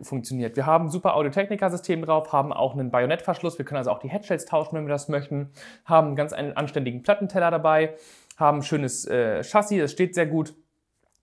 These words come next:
Und die Wiedergabe hört sich sehr luftig und sehr schön dynamisch an. Was aber das Zweite dazu ist, weswegen ich diesen Plattenspieler gerade auch für Plattenanfänger empfehle, ist, dass wir mit dem Plattenspieler auch Musiccast streamen können. Das Gerät hat also Musiccast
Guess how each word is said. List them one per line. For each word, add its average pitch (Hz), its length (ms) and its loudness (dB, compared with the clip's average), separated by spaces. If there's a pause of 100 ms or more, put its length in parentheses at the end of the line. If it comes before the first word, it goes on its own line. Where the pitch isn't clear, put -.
Und 147 220 -2 (220)
die 135 100 -2
Wiedergabe 143 340 6
hört 147 160 2
sich 139 220 -4 (160)
sehr 139 180 4
luftig 147 460 2
und 131 140 -2
sehr 131 220 2
schön 127 500 -4
dynamisch 120 520 -2
an. 98 200 -8 (560)
Was 196 180 4
aber 214 180 6
das 190 220 2
Zweite 269 400 4
dazu 185 300 4
ist, - 480 -2
weswegen 160 340 2
ich 160 60 -6
diesen 156 240 -4
Plattenspieler 175 420 0
gerade 147 300 4
auch 151 100 2
für 151 240 4
Plattenanfänger 147 1300 -2
empfehle, 135 640 0 (320)
ist, 190 220 2
dass 202 120 -2
wir 202 80 2
mit 180 140 -2
dem 165 80 -2
Plattenspieler 190 500 0
auch 139 140 -2
Musiccast 160 800 -6
streamen 170 360 0
können. 101 280 -4
Das 107 140 -10
Gerät 147 180 -2
hat 160 80 4
also 131 220 2
Musiccast 190 640 -2